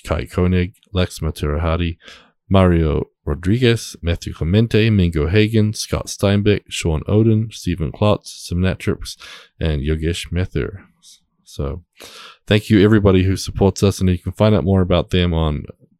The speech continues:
order solutions dot com slash about dash us slash sponsors. And it's great to see so many of you in the chat room talking away, giving us trouble. But, uh, one of the benefits of watching live, you guys can heckle us from the chat room. So,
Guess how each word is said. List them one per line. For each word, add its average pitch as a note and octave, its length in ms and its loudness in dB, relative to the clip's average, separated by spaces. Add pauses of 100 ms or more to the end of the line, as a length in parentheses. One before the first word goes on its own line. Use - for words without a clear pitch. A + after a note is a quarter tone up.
(200)
order F#2+ 300 0
solutions F2 420 -4
dot - 200 -4
com E2+ 260 -2
slash D2+ 340 -4
about D#2+ 440 -4
dash D2+ 340 -6
us D#2+ 220 -6
slash - 340 -8
sponsors. G#2+ 640 -6 (380)
And F2+ 100 0
it's G2 120 -2
great F#2+ 200 0
to - 60 -16
see F#2+ 180 -4
so F2 160 -2
many F2 220 0
of F2 40 0
you D#2 140 -2
in D#2+ 120 -2
the D2+ 100 -6
chat - 260 -4
room D2+ 220 -8
talking D2+ 340 -6
away, D2 420 -6
giving D2+ 240 -8
us D2 120 -10
trouble. D#2 400 -10 (160)
But, D2 120 -8
uh, D2+ 140 -8 (640)
one E2 140 0
of D#2 80 0
the D2+ 60 -6
benefits D#2+ 460 -4
of D2+ 240 -8
watching D#2 340 -4
live, D2+ 300 -8
you D2 60 -10
guys C#2+ 220 -8
can - 160 -20 (140)
heckle E2+ 340 -4
us D#2 120 -6
from D2 220 -8
the E2+ 100 -10
chat - 280 -8
room. C#2 340 -12
So, - 320 -18